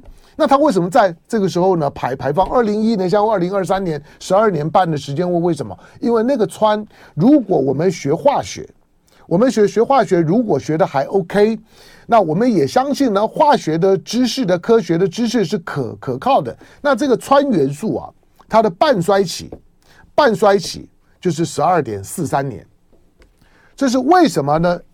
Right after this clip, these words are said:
二零一一年加上十二点四四三年，挑今年六月份，就是我一，一分钟都不愿意等了，时间一到我就准备呢放到海-，海里面去了，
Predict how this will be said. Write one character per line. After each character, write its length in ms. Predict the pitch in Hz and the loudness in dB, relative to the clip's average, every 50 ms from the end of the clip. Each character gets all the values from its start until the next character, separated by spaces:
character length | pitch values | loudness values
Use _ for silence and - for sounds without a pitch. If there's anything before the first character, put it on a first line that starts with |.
| _ _ _ _ | _ _ _ _
二 240 | - 320 285 269 233 | 2 4 4 6 6
零 260 | 185 165 170 175 202 | 4 2 2 0 0
一 300 | 269 220 214 214 214 220 | 0 0 2 4 4 4
一 60 | 220 | 2
年 280 | 202 156 113 104 104 117 | 2 0 -4 -6 -8 -6
加 200 | - 226 214 214 | 0 0 2 2
上 180 | 220 208 220 196 | 4 2 0 0
十 140 | 170 - 170 | 0 0 2
二 160 | 190 220 208 | 2 4 4
点 220 | 175 151 135 135 | 4 2 0 -2
四 200 | 135 - 208 196 | -2 -2 -2 -2
四 160 | 170 - - 190 | -2 -4 -4 -2
三 220 | 156 190 190 196 | 0 0 0 0
年， 220 | 185 147 131 143 147 | -2 -4 -6 -6 -8
挑 320 | - - - 254 254 254 262 | -8 -2 0 2 4 4 2
今 220 | 254 - 262 247 | 2 0 0 0
年 80 | 214 208 | 2 2
六 160 | 240 254 240 | 2 4 4
月 80 | 226 | 4
份， 140 | 208 233 233 | 4 4 2
就 60 | 247 | 2
是 60 | 277 277 | 2 2
我 200 | 233 220 233 277 | 2 2 0 0
一， 160 | 269 349 381 339 339 349 - - | 0 2 2 4 2 2 -4 -4
一 140 | 339 381 330 | 2 2 2
分 280 | 220 - 330 330 330 | 4 4 2 2 2
钟 160 | - 330 330 294 | 2 2 2 4
都 120 | 262 294 | 2 2
不 160 | 214 196 247 | 0 2 0
愿 120 | 269 269 262 | 2 2 2
意 40 | |
等 180 | 170 202 180 151 | 2 0 -2 0
了， 240 | 147 160 185 208 214 - _ - - - - | 0 2 2 2 0 -2 _ -20 -20 -18 -10
时 160 | - 214 233 | -4 -2 2
间 180 | 269 320 339 320 | 4 4 4 6
一 100 | 254 254 | 4 2
到 200 | 220 - 339 302 | 4 6 6 6
我 140 | 226 196 196 | 8 6 6
就 100 | 269 294 | 4 4
准 220 | - 226 196 190 | 4 4 2 4
备 160 | 190 262 262 | 6 6 6
呢 100 | 254 233 | 6 4
放 180 | - - 294 269 | 2 2 2 4
到 140 | 262 262 233 | 4 2 2
海-， 160 | 175 185 190 | 4 2 2
海 160 | 175 - 202 | 4 4 2
里 160 | 254 254 220 | 2 2 2
面 140 | 196 220 254 | 0 0 -2
去 160 | 208 - 294 | 0 0 0
了， 180 | 254 196 147 - | 0 0 0 -2